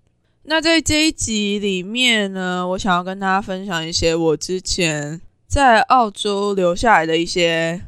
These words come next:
小小的音档，以及我自己在回台湾的这个路程中，我有多少录了一些音，算是一集，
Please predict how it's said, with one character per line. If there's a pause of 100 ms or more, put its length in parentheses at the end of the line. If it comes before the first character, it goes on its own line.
(120)
小
小
的
音
档， (320)
以
及
我
自
己
在
回
台
湾
的
这
个
路
程
中，
我
有
多
少
录
了
一
些
音， (440)
算
是
一
集，